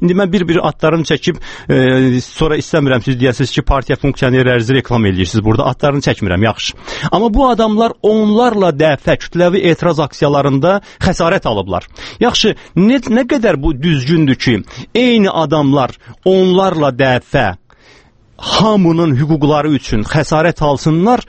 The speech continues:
amma eyni adamlar da kənardan durub həmin o xəsarət alıb mübarizə aparan adamlara irad tutub onlara yol göstərsinlər, onlara müdrikcəsinə məsləhətlər versinlər. Axı bu tale bizim hamımızındır. Bu müəyyən bir on min fəal adam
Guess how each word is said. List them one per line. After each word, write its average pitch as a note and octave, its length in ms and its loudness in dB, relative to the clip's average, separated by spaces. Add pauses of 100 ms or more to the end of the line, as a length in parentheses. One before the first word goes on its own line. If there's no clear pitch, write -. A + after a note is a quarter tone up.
(140)
amma G3+ 200 -2
eyni B3 400 2
adamlar F3 500 0
da E3+ 60 0
kənardan F#3+ 680 0
durub F#3+ 300 0 (240)
həmin G#3 320 2
o E3 80 2
xəsarət F3 580 0
alıb C3 300 0
mübarizə E3+ 400 0
aparan E3+ 400 0
adamlara E3 480 0
irad F3 300 0
tutub - 260 -2
onlara E3+ 320 2
yol D3+ 240 2
göstərsinlər, F2+ 640 -6 (260)
onlara E3 300 2
müdrikcəsinə D#3+ 720 0
məsləhətlər B2+ 640 0
versinlər. F#2+ 440 -2
Axı F#3+ 200 -2
bu - 80 0
tale G3+ 420 0
bizim F#3+ 200 0
hamımızındır. G#2+ 800 0 (560)
Bu A#3 220 2 (380)
müəyyən A3+ 560 2
bir G#3 180 0
on A#3 180 2
min D#3 260 2
fəal G3 380 0
adam G#3 360 0